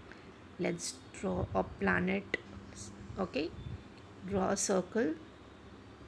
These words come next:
draw a circle. Okay, and then a ring around it. Okay,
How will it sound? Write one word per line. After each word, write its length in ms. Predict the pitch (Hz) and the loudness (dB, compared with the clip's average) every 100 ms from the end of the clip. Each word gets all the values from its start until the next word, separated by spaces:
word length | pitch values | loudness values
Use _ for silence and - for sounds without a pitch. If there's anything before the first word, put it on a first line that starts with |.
| - - - - - - 196 | -14 -14 -14 -14 -14 -10 -4
draw 300 | 180 196 190 | 2 4 6
a 80 | 190 | 6
circle. 520 | - 190 180 - 254 349 - - - - - - - - - - - - - - - - - - - - - - - - - - - - - - - 202 | 4 4 2 2 0 0 -4 -10 -14 -16 -16 -16 -16 -14 -12 -10 -10 -10 -12 -12 -14 -12 -14 -14 -16 -16 -16 -16 -16 -16 -16 -14 -16 -16 -16 -16 -8 -8
Okay, 300 | - 240 370 - | -2 -2 -2 -4
and 220 | 202 190 | 0 4
then 280 | 180 180 202 - | 6 6 4 2
a 200 | 196 190 | 4 6
ring 400 | 175 180 185 180 | 6 8 8 6
around 400 | 175 151 165 170 | 4 4 2 0
it. 240 | - - - - - - - - - - - - - - - | -4 -6 -10 -14 -14 -14 -16 -14 -14 -12 -12 -14 -14 -14 -8
Okay, 200 | 190 - | -4 -4